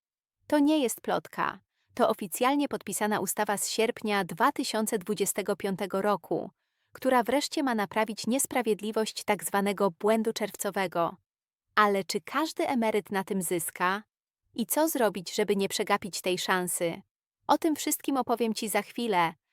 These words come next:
dlatego koniecznie oglądaj cały film do końca, bo jeśli zobaczysz tylko połowę albo przewiniesz, nie zrozumiesz, kogo zus obejmie przeliczeniem, a kogo niestety pominie.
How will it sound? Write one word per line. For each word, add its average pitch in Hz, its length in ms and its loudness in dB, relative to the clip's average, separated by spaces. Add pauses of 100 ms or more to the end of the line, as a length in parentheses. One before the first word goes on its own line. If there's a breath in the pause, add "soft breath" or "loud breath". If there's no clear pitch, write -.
(200)
dlatego 208 380 2
koniecznie 208 680 0
oglądaj 202 400 -2
cały 240 300 2
film 214 220 -2
do 196 140 -2
końca, 196 680 -2 (360)
bo 202 80 2
jeśli 214 320 2
zobaczysz 214 460 -2
tylko 285 300 -2
połowę 214 500 2
albo 190 280 0
przewiniesz, 190 880 -4 (320)
nie 311 160 4
zrozumiesz, 294 560 0
kogo 311 380 0
zus 214 240 -2
obejmie 196 420 2
przeliczeniem, 185 880 -2
a 220 100 2
kogo 226 240 0
niestety 220 460 -2
pominie. 226 500 -4